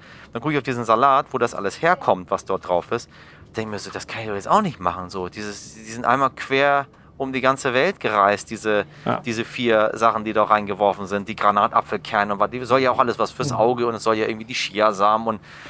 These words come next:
Speaker 1: soll ja hip und trendy und cool sein. So, ich bin total happy, wenn ich einfach nur einen ganz normalen Salat bekommen hätte.
Speaker 2: Ja.
Speaker 1: Aber ich, ich, es, ich find's ganz schön schwer.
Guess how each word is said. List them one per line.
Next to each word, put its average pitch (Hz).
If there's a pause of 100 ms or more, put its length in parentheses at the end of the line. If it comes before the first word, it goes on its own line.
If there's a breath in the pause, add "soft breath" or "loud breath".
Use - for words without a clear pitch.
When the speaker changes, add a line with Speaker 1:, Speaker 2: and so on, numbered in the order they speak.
(200 loud breath)
Speaker 1:
soll 120
ja 117
hip 127
und 117
trendy 135
und 120 (100)
cool 185
sein. 92
So, 98
ich 135
bin 160 (140)
total 156
happy, 156
wenn 147
ich 143
einfach 139
nur 139
einen 127
ganz 147
normalen 131
Salat 123
bekommen 95
hätte. 90
Speaker 2:
Ja. 117
Speaker 1:
Aber 120
ich, 139
ich, -
es, - (300)
ich 175
find's 226
ganz 170
schön 190
schwer. 87